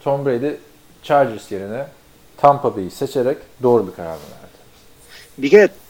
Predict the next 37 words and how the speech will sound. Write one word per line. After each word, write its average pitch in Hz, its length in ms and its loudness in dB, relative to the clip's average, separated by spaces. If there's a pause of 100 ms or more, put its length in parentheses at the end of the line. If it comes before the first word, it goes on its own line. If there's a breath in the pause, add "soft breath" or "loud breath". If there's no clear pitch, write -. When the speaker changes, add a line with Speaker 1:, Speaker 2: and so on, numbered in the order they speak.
Speaker 2:
Tam-, 165 240 0 (160)
Tom-, 170 200 2 (340)
<laughs> - 340 6
Tampa 165 400 6
Bay, 127 280 0
bir 131 120 -4
anda 175 140 -2
Tom 156 280 -6
Brady 156 220 6
ile 156 120 8
Tampa 151 360 0
Bay, 170 100 4 (480 soft breath)
Tampa 156 340 4
Bay 139 180 6
oldular. 139 400 2 (640 loud breath)
Ee, 143 260 0
şey, 185 240 2 (260)
Tom 233 200 6
Brady'nin 220 320 2
bir 214 60 -4
kere 220 300 2
kararının 196 560 4
en 202 140 2
önemli, 160 480 -4 (1400)
e, 156 40 -6 (560)
boyutlarından 165 580 8
bir 180 60 -2
tanesi 175 280 4
alacağı 175 420 8
para. 127 360 2
Şimdi 160 380 -6
Speaker 1:
Hı, 165 40 -4
hı. 113 760 -12
Speaker 2:
diğer 202 220 8
takımların 180 460 0
önerdiklerini 170 720 -2
bilmeden 190 440 -2